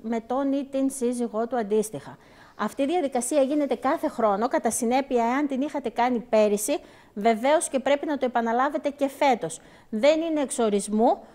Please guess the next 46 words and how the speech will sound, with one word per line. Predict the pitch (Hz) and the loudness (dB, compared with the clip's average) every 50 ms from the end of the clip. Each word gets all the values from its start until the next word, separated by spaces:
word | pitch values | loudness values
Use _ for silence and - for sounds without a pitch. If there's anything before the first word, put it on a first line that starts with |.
| - - _ | -20 -10 _
ότι | - 254 254 240 254 | 0 0 0 2 0
η | 240 | -2
πλατφόρμα | - 240 226 226 226 - - 269 311 330 349 359 349 | 0 0 0 0 0 -2 0 2 2 2 2 0 -2
θα | - 277 | -2 -4
ξεκινήσει | 262 - - - 277 220 - 240 247 269 302 339 - - 240 | -4 -6 -6 -8 -8 -8 -6 -4 -2 -2 -2 -2 -4 -4 -4
και | - 247 | -2 -2
φέτος | 240 - 294 302 - 370 330 | -2 0 0 0 0 -2 -6
χωριστά | - - 277 233 247 240 - - 311 302 302 | -4 -2 -2 -2 -2 -2 -2 -2 -2 -2 -2
και | - 320 330 | -4 -6 -4
για | 311 311 | -4 -4
τους | - 277 262 | -4 -4 -4
δύο. | 254 285 262 233 | -2 0 -2 -2
Πρέπει | 240 262 294 330 339 330 | 0 2 2 2 4 2
οπωσδήποτε | 294 - - 240 226 208 196 196 285 339 285 - - 247 247 247 - 285 320 403 - - - - - - - | 2 2 2 0 0 0 -2 -2 -2 -2 0 0 2 0 2 2 4 4 4 2 2 -4 -18 -20 -20 -12 -6
να | 254 247 | -4 -4
κάνετε | 240 247 262 285 302 311 285 - | 0 0 0 0 0 0 -4 -6
την | 285 - 285 254 254 | -6 -4 -2 0 2
αίτηση. | 240 220 196 180 160 - - - - - - - | 2 2 0 -2 -6 -12 -12 -16 -20 -20 -16 -8
Η | - 226 | -4 -2
αίτηση | 247 247 247 - 277 | -2 -2 -4 -6 -8
αυτή | 240 - 262 254 | -6 -4 -2 -2
γίνεται | 233 254 247 233 214 220 | -2 -2 -2 -2 -2 -2
μέχρι | 220 226 233 226 233 214 | -2 0 -2 -2 -4 -6
τις | - 208 - | -8 -8 -8
είκοσι | 214 - 202 190 - 208 | -6 -6 -6 -4 -2 -2
οκτώ | 185 180 - - 226 214 190 - - - - - _ | -4 -4 -4 -2 0 0 0 0 -4 -14 -20 -20 _
του | - 240 | -6 -4
Φεβρουαρίου. | 196 226 214 202 208 202 196 190 190 208 254 311 359 359 - - - - | 0 0 0 0 0 2 2 2 2 2 2 2 0 -2 -4 -10 -20 -6
Αν, | - 262 285 311 320 | -2 0 2 2 2
ωστόσο, | 311 294 - - 294 285 294 - 277 | 0 -2 0 2 2 2 2 2 -2
τις | 233 254 233 - | -4 -6 -4 -2
τελευταίες | 254 233 226 226 220 - - 277 269 262 262 - - - | 0 2 2 0 0 0 0 2 2 2 0 -2 -6 -4
μέρες | 226 240 247 262 262 262 254 262 | -2 0 2 2 2 2 0 -2
του | - 269 | -2 -2
μήνα | 254 269 269 262 247 240 | 0 0 0 0 0 -2
ή | |
στις | 247 247 - | -2 -2 -2
αρχές | 240 220 - - 254 240 247 | -4 -2 -2 -2 -4 -4 -2
του | - 247 | 0 0
επόμενου, | 233 220 - 262 262 254 240 240 226 226 233 | 0 0 2 4 4 4 4 4 2 0 -2
όπως | 233 247 247 | -2 -2 -2
μας | 247 226 220 - | -2 -2 -2 -2
έχετε | 254 240 247 226 240 233 | -2 -4 -2 -2 0 0
ρωτήσει | 226 220 220 254 254 240 - | 0 -2 -2 -4 -4 -4 -4
κατά | - 240 226 233 | -4 -4 -2 -2
επανάληψη, | 226 - 214 214 226 233 240 240 220 - - 220 185 | -2 0 0 0 0 0 0 0 -2 -4 -4 -6 -6